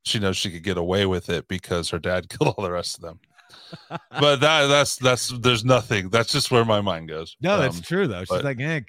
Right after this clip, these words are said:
Speaker 2: Dad, can I try one?" <laughs>
Speaker 1: Yeah.
Speaker 2: Like, you know what I mean? Like, man.
Speaker 1: Nobody will ever
Speaker 2: But
Speaker 1: believe that I,
Speaker 2: No,
Speaker 1: I was
Speaker 2: exactly.
Speaker 1: the mastermind behind it at eight years old.
Speaker 2: Exactly.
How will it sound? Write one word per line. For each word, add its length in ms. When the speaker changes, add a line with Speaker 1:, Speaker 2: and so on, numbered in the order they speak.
Speaker 2:
Dad, 320
can 120
I 80
try 240
one?" 260
<laughs> 160
Speaker 1:
Yeah. 260
Speaker 2:
Like, 220
you 120
know 100
what 80
I 40
mean? 200
Like, 180
man. 260
Speaker 1:
Nobody 300
will 120
ever 120
Speaker 2:
But 80
Speaker 1:
believe 320
that 260
I, 220
Speaker 2:
No, 20
Speaker 1:
I 200
was 160
Speaker 2:
exactly. 60
Speaker 1:
the 140
mastermind 520
behind 280
it 120
at 60
eight 120
years 260
old. 220
Speaker 2:
Exactly. 280